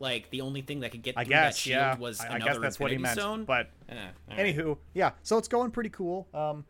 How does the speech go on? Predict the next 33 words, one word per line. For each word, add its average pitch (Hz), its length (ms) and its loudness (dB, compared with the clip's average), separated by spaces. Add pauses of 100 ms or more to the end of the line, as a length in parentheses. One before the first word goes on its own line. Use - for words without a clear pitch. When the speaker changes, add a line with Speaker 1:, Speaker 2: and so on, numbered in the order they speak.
(120)
Speaker 2:
it 175 120 2
is 156 100 -2
a 170 40 2
little 185 240 2
frustrating 185 680 -4
to 135 400 -8
watch 131 340 -2
these 156 460 -8 (340)
because 131 540 -2
I 143 180 0
know 151 240 0
all 170 160 4
these 175 200 -6
things 185 260 -8
already 185 280 -6
and 170 100 -6
people 156 280 -8
have 143 220 0
questions 113 640 -4
and 117 120 -8
it's 113 140 -10
like, 117 240 -4 (260)
ugh, - 140 -10 (300)
but 170 180 -10
we, 160 160 -8
they 185 100 -2
just 185 280 -4
said 196 220 -2
that. 113 180 -8
They - 80 -18
just - 260 -10
said - 180 -8
that. - 220 -12